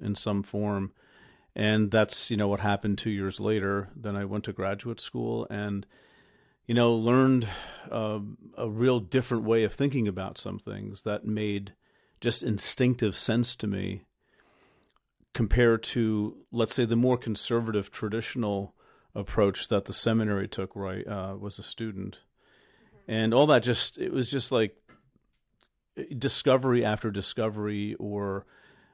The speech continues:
Speaker 1: awakening <laughs> after awakening, not to exaggerate,
Speaker 2: Yeah.
Speaker 1: but I felt that way, like, "Oh my goodness gracious, that's why they say this.
Speaker 2: Mm.
Speaker 1: I was always told they were the bad guys. This makes
Speaker 2: Right.
Speaker 1: perfect sense. I get it."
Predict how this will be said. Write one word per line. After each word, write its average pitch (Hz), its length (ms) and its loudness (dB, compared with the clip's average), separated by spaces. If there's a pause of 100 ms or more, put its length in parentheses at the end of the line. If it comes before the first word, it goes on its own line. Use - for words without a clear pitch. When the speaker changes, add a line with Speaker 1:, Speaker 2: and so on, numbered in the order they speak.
(140)
Speaker 1:
awakening 117 640 4
<laughs> 104 100 2
after - 240 -6
awakening, 104 600 0
not 123 180 -2
to 104 60 0
exaggerate, 101 580 0
Speaker 2:
Yeah. 92 120 0
Speaker 1:
but 104 40 2
I 101 80 4
felt 135 320 2
that 95 180 0
way, 95 180 -6
like, 95 440 -6
"Oh 123 80 -4
my 101 120 -4
goodness 101 280 -10
gracious, 113 420 -8
that's 117 360 -4
why 101 220 0
they 95 180 -4
say 92 280 -8
this. - 460 -12 (520)
Speaker 2:
Mm. - 120 -10
Speaker 1:
I 139 120 8
was 170 160 6
always 110 240 2
told 113 220 -2
they 113 80 2
were 113 120 -2
the 110 80 -2
bad 120 260 0
guys. 95 420 -10 (580)
This 147 180 -2
makes 139 180 0
Speaker 2:
Right. 180 120 -4
Speaker 1:
perfect 110 280 -2
sense. 123 300 -2
I 110 80 0
get 131 240 2
it." 98 180 0